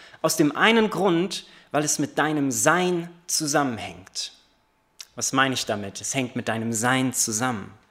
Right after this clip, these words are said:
mit deiner Existenz. Ähm, Herrlichkeit,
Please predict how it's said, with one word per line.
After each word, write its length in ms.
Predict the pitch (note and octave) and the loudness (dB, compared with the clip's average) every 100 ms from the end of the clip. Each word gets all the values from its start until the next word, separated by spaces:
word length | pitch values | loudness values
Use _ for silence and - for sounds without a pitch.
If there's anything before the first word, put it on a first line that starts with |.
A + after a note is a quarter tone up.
| _ _ _ _ | _ _ _ _
mit 160 | A2+ - | -6 0
deiner 320 | C3 B2+ B2 | 0 0 -4
Existenz. 1080 | B2+ - A#2+ - - D#3 A#2+ - - - _ _ _ _ _ _ _ - _ A2+ | -4 -4 -2 -2 -2 -4 -4 -4 -4 -6 _ _ _ _ _ _ _ -20 _ -4
Ähm, 340 | A#2 A#2 A2+ - _ _ _ _ _ - - - | -2 -2 -4 -8 _ _ _ _ _ -20 -20 -4
Herrlichkeit, 720 | F3 E3+ - - A2+ C#3+ - | 0 2 0 0 0 -2 -4